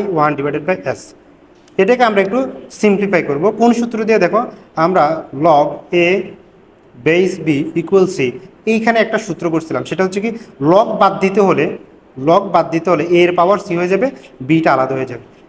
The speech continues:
এই বেস A, এই মানটা হয়ে যাবে পাওয়ার, আর এই আর্গুমেন্ট হয়ে যাবে মান, এভাবে আসে। তো এখানেও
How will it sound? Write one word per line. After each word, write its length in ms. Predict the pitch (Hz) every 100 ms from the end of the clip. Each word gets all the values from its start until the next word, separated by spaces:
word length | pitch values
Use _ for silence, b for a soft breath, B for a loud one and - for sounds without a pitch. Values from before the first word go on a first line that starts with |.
| 156
এই 40 | 131
বেস 220 | 160 190 - 180 170
A, 20 | 202 240 - - 151
এই 60 | 143
মানটা 240 | 160 160 190
হয়ে 120 | 196 190
যাবে 140 | 208 202 -
পাওয়ার, 300 | 147 180 233 - - - 139
আর 80 | 131 151
এই 60 | 160 156
আর্গুমেন্ট 320 | 160 170 185 175
হয়ে 120 | 165
যাবে 120 | 180 175 139
মান, 140 | 120 107 - _ _ _ _ -
এভাবে 200 | 160 151 127
আসে। 140 | - - _ _ _ _ _ -
তো 40 | - 185
এখানেও 240 | 254